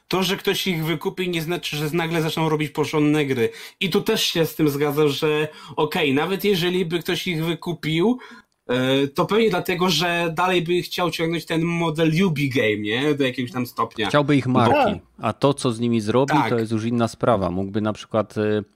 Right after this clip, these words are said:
Speaker 2: Microsoft, mógłby dać, wi-, tak jak Microsoft daje Bethesdzie więcej czasu na dokończenie tytułów, daje Activision możliwość przerwania cyklu, gdzie co roku jest nowy kod,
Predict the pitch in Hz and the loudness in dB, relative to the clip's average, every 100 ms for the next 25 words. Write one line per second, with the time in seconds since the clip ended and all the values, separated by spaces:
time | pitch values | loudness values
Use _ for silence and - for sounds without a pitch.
0 | _ - 107 113 95 95 90 90 95 98 | _ -6 0 0 0 -4 -6 -4 -4 -2
1 | 107 104 107 110 - 110 107 104 110 113 | -2 -2 -6 -8 -8 -6 -4 -2 -2 -2
2 | 110 101 107 104 104 - 117 104 98 110 | -4 0 2 2 0 0 -2 0 0 0
3 | 120 113 104 123 120 - 95 107 _ - | 0 -2 -4 -2 -2 -2 -6 -6 _ -2
4 | 104 98 98 101 - 104 - 104 104 - | 0 0 -2 -2 -4 -6 -4 -2 -2 -2
5 | 101 92 90 - 123 - 113 110 135 98 | -2 0 2 0 0 -4 -4 0 0 0
6 | 85 - - - 98 95 107 110 - - | -6 -8 -20 -6 -4 -2 0 -2 -2 -4
7 | 107 101 127 107 - - 107 101 98 123 | -2 0 0 0 -2 -2 -2 0 0 -2
8 | - - - - 98 107 - 101 110 117 | -6 -20 -20 -12 -6 -4 0 0 0 -2
9 | 101 107 110 - 110 90 | -2 -2 -2 0 0 0